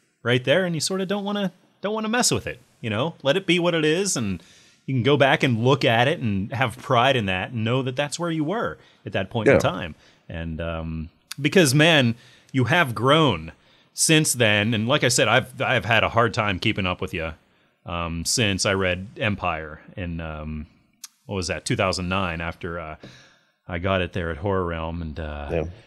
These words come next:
Speaker 1: you have been extremely prolific. I'm looking at, uh, your bibliography right now on your website, man, and, um, I'm intimidated. I'm like,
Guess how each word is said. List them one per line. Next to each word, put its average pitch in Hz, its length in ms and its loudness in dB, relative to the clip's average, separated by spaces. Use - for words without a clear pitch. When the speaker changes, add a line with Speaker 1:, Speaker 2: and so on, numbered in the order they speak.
Speaker 1:
you 110 160 2
have 98 120 -2
been 104 420 2
extremely 151 540 2
prolific. 131 640 0
I'm 110 180 2
looking 127 360 4
at, 117 260 0
uh, 113 260 4
your 107 200 2
bibliography 127 720 4
right 113 180 2
now 123 220 2
on 123 100 2
your 110 100 0
website, 117 480 0
man, 101 380 0
and, 101 500 -2
um, 92 480 -2
I'm 98 300 -4
intimidated. 117 720 2
I'm 110 140 -2
like, 98 320 -4